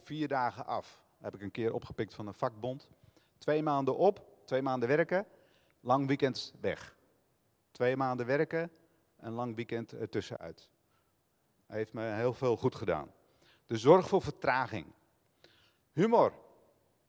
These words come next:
Humor en kwetsbaarheid hou je ook gezond. Dus, eh, kun je lachen om jezelf, kun je lachen om blunders die je maakt. Eh, de geest van religie, die neemt zichzelf heel serieus.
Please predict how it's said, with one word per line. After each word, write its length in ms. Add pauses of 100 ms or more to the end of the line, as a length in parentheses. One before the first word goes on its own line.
(640)
Humor 340
en 100
kwetsbaarheid 560
hou 240
je 60
ook 120
gezond. 440 (920)
Dus, 340
eh, 220 (760)
kun 140
je 100
lachen 240
om 100
jezelf, 480
kun 140
je 120
lachen 280
om 300 (840)
blunders 560
die 120
je 120
maakt. 560 (220)
Eh, 440
de 80
geest 300
van 160
religie, 400
die 120
neemt 200
zichzelf 300
heel 220
serieus. 640